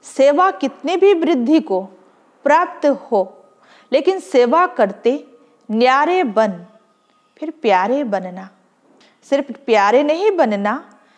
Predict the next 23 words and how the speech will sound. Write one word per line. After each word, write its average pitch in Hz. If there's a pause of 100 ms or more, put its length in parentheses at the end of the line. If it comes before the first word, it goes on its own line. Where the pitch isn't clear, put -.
(260)
न्यारे 247
बन, 330
प्यारे 285
बनना, 208 (760)
क्योंकि 359
सेवा 285
से 381
प्यार 233
अच्छी 285
बात 208
है, 214 (720)
लेकिन 381
प्यार 247 (460)
लगाव 247
के 370
रूप 311
में 202 (480)
बदल 240
नहीं 214
जाए। 196 (960)
इसको 311
कहते 247
हैं 226